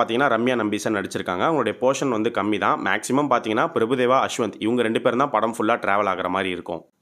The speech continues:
இந்த படம் வந்து பாத்தீங்கன்னா, குழந்தைங்களுக்கான ஒரு படம். அவங்கள டார்கெட் பண்ணி தான் இந்த படம் எடுத்திருக்காங்க. So, குழந்தைங்களை தவிர மத்தவங்களுக்கு எந்த அளவுக்கு இந்த படம் பிடிக்கும் அப்படிங்கிறது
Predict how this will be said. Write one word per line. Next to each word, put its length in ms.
இந்த 260
படம் 240
வந்து 220
பாத்தீங்கன்னா, 360
குழந்தைங்களுக்கான 760
ஒரு 140
படம். 200
அவங்கள 240
டார்கெட் 340
பண்ணி 200
தான் 100
இந்த 160
படம் 240
எடுத்திருக்காங்க. 460
So, 60
குழந்தைங்களை 500
தவிர 240
மத்தவங்களுக்கு 540
எந்த 140
அளவுக்கு 260
இந்த 140
படம் 200
பிடிக்கும் 300
அப்படிங்கிறது 400